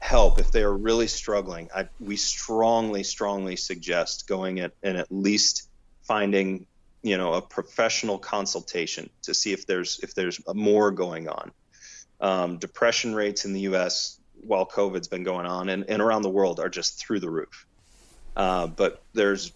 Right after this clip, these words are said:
wonderful, wonderful professional help out there. And if things are going on way beyond, you know, your volunteering, if you're feeling like quitting things beyond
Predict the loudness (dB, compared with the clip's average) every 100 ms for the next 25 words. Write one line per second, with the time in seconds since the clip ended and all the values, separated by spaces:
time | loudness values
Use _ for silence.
0 | -16 -2 0 2 2 0 -4 -6 -6 -6
1 | -8 -10 -10 -12 -6 -6 -6 -8 -6 -4
2 | -4 -8 -6 -8 -8 _ _ -20 -20 -20
3 | -20 _ 2 2 2 2 4 4 2 -2
4 | -4 -4 -2 0 0 -4 -4 -4 -4 -8
5 | -14 -14 -8 -2 0 0 0 2 2 0
6 | -4 -4 -4 -6 -6 -6 -4 2 4 6
7 | 4 0 -4 -2 -2 -4 0 2 2 0
8 | -4 -4 -4 -4 -6 -8 -8 -2 0 2
9 | 0 -2 -8